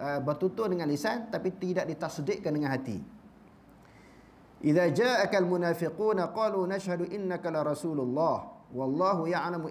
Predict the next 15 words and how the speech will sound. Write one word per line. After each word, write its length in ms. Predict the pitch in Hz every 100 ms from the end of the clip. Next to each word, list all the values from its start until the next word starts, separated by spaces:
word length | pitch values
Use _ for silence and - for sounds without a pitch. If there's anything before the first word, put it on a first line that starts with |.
| 202
innaka 400 | 196 180 170 156
la 80 | 143
rasuluh 480 | 143 185 170 127 - - -
wallahu 480 | 123 131 185 196 165
yashhadu 400 | 160 196 190 185
innal 320 | 175 165 156
munafiqina 760 | 143 139 135 135 135 185 180 151
laka-, 480 | 139 147 135 - - - - - 120
wallahu 480 | 135 147 190 185 170
yashhadu 380 | 170 170 156 -
innal 320 | 180 170 143
munafiqina 800 | 147 143 135 143 151 185 165 143
lakadzibun." 800 | 131 143 120 120 135 160 104 98 - - - - - -
Apabila 400 | 139 170 190 277
orang-orang 320 | 214 - 202